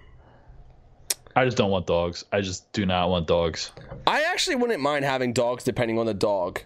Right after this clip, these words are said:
Speaker 2: Like, I would
Speaker 1: You know
Speaker 2: like
Speaker 1: what? I, can I back up real quick? I'm sorry. Can
Speaker 2: Yeah,
Speaker 1: I back
Speaker 2: yeah.
Speaker 1: up?
Speaker 2: Yeah, yeah, yeah. Go ahead.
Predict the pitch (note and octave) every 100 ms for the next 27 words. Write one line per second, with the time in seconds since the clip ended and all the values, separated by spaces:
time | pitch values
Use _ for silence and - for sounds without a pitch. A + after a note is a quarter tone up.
0 | - A#2+ C3+ - D3 E3+ F3+ A3+ A3 -
1 | - - _ _ _ E3 - E3 F#3 F#3+
2 | G3 F#3 G3+ G3 G3 G3 G#3 A2+ - F#2
3 | F2 - - - C3 B2+ C#3 C3 D3 G#3
4 | A3+ A#3+ A#3+ C3 D3+ C3